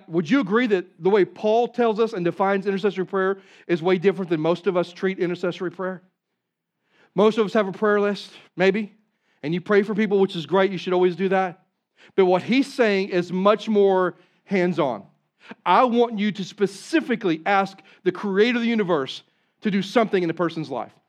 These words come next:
I want you to specifically give thanks for that person. I want you to specifically show empathy and sympathy and compassion and get involved. Don't pray and keep your distance from them.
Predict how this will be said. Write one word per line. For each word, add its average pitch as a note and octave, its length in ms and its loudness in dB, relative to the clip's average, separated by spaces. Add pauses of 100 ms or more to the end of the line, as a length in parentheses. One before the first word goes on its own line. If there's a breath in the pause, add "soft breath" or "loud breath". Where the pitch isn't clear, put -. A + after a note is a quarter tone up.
(320 loud breath)
I G#3+ 180 6
want C4 260 2
you A3+ 80 0
to G#3+ 140 -2
specifically F#3+ 760 -2 (220 loud breath)
give A3+ 200 2
thanks A3+ 800 -2 (160 soft breath)
for A3 100 -4
that G#3 220 2
person. F3+ 480 -2 (420 loud breath)
I A3 140 6
want C#4+ 260 0
you C4+ 80 0
to G#3+ 80 -10
specifically A3+ 920 -2 (140 loud breath)
show - 380 0
empathy B3+ 640 0
and F3+ 160 -4
sympathy A3+ 840 -2
and F3 160 -6
compassion G3 720 -2 (200 loud breath)
and F3+ 160 2
get A#3 120 2
involved. F#3+ 360 2 (120)
Don't C#4+ 240 2
pray C#4+ 300 0
and B3 100 -2
keep C4+ 220 0
your A3 80 4
distance G#3 420 0
from G#3 140 -2
them. G#3 160 0